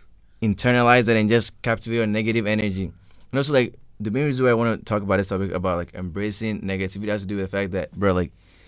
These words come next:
even Jesus Christ, bro, like, he was, he faced negativity. Look at people today, like, you know, LeBron James, like, they're doing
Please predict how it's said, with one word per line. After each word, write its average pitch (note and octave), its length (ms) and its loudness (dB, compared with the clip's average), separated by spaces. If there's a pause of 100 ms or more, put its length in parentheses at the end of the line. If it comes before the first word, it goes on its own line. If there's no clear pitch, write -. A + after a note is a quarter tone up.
(220)
even B2 280 6
Jesus G#2+ 380 2
Christ, F#2+ 360 2
bro, E2+ 120 -2
like, E2 320 -2 (580)
he - 160 -4
was, A2+ 200 4
he A2+ 140 0
faced G#2+ 280 2
negativity. F#2 480 0 (320)
Look A#2+ 160 2
at A2+ 120 4
people A2+ 220 8
today, G2+ 240 4
like, F#2 160 4
you F#2+ 60 2
know, F#2 140 4
LeBron F2+ 600 2
James, A2 340 4
like, F#2 180 2 (480)
they're C#3+ 160 6
doing B2+ 220 6